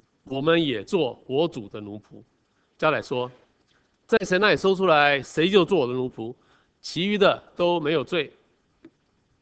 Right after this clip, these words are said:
然后在《创世纪》的十，四十四章十二到十三节，家宰就搜查，那杯竟在便雅悯的口袋里搜出来，他们就撕裂衣服，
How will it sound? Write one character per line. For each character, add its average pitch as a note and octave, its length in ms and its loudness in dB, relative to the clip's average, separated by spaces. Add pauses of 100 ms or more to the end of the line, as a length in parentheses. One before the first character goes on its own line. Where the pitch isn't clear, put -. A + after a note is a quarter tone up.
(920)
然 A2 140 -18
后 A2+ 80 -16
在 G#2+ 380 -8 (240)
《创 C#3+ 200 -2
世 C3+ 120 -8
纪》 C3 280 -8 (1120)
的 A2 320 -8
十， - 400 -2
四 - 280 -8
十 D3 60 -4
四 D3+ 140 -8
章 C3+ 160 0
十 C3+ 140 -6
二 C#3+ 100 2
到 C3 140 0
十 A#2+ 200 -18
三 B2+ 200 -6
节， G2+ 200 -10 (300)
家 F3 160 4
宰 B2+ 160 -4
就 C3+ 160 -2
搜 A#2+ 220 -6
查， F2+ 260 -12 (380)
那 F#3 160 2
杯 E3+ 240 0
竟 E3 260 -4
在 D3 180 -4
便 E3 200 -2
雅 C3 80 2
悯 A#2+ 100 -6
的 A2+ 80 -8
口 G2+ 180 -10
袋 A#2 200 -4
里 F#2 120 -12
搜 G#2+ 240 -12
出 - 140 -18
来， F2+ 180 -14 (640)
他 C3 140 -8
们 C3 80 -6
就 B2+ 100 -6
撕 B2+ 240 -10
裂 A#2+ 160 -6
衣 A2+ 140 -10
服， F2+ 220 -20